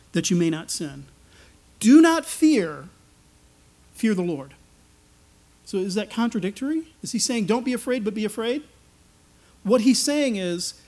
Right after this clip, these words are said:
fear the correct thing. The sound, the, the, the epiphany, the, the way that God chose to manifest himself. If you remember when I s-, when I talked about the last part of chapter nineteen, I said God can appear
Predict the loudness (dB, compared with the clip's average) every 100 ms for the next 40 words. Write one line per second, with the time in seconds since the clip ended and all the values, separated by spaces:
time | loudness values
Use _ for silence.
0 | _ -16 -8 0 2 2 -2 -4 -6 -6
1 | -10 -8 -8 -10 -16 _ _ _ _ _
2 | _ _ _ -20 _ -2 0 0 0 0
3 | -2 -4 -8 -12 -16 _ _ _ -6 -6
4 | -4 -4 -4 -6 -6 -2 -2 0 -2 -4
5 | -6 -8 -6 -2 -2 -2 2 4 4 2
6 | 0 -2 -4 -2 -2 -2 0 0 0 -2
7 | -4 -4 -6 -4 -4 -6 -6 -6 -2 0
8 | 0 0 0 -2 -4 -6 -8 -8 -8 -8
9 | -10 -8 -10 -8 -6 -6 -8 -8 -8 -6
10 | -8 -6 -6 -6 -6 -8 -6 -8 -12 -20
11 | -6 -2 -2 0 0 0 -2 -4 -2 0
12 | 2 0 -2 -6